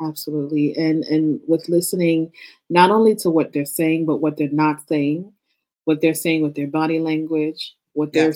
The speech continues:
Speaker 1: you know, reading in between the lines.
Speaker 2: Mm-hmm.
Speaker 1: Um, this is, this is an enormous t-, topic, um, because the more you're talking, and I'm thinking about it, and even again w-, with my, um, clinical background and,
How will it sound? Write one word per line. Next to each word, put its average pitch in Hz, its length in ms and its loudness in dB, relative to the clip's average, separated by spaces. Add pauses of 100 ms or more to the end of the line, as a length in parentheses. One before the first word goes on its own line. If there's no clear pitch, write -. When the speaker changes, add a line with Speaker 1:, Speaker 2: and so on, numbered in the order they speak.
(160)
Speaker 1:
you 185 80 -2
know, 160 100 2
reading 185 340 0
in 170 100 -2
between 160 360 -6
the 151 100 -4
lines. 156 480 -6 (640)
Speaker 2:
Mm-hmm. 170 120 0
Speaker 1:
Um, 147 380 -4 (360)
this 185 400 0
is, 170 360 -2 (140)
this 165 200 -2
is 151 200 -6
an 147 140 -4
enormous 147 600 -2
t-, - 280 -18 (200)
topic, 143 680 -6
um, 143 420 -4
because 156 400 -4
the 151 100 0
more 156 500 0 (880)
you're 170 160 -2
talking, 165 480 -4
and 156 100 -2
I'm 147 140 -4
thinking 208 340 -4
about 151 280 -2
it, 147 80 -2
and 151 140 -2
even 165 240 -4
again 147 280 -4
w-, 127 200 -12
with 147 200 -10
my, 151 520 -4
um, 139 320 -14
clinical 185 760 -4
background 160 580 -4
and, 143 180 -6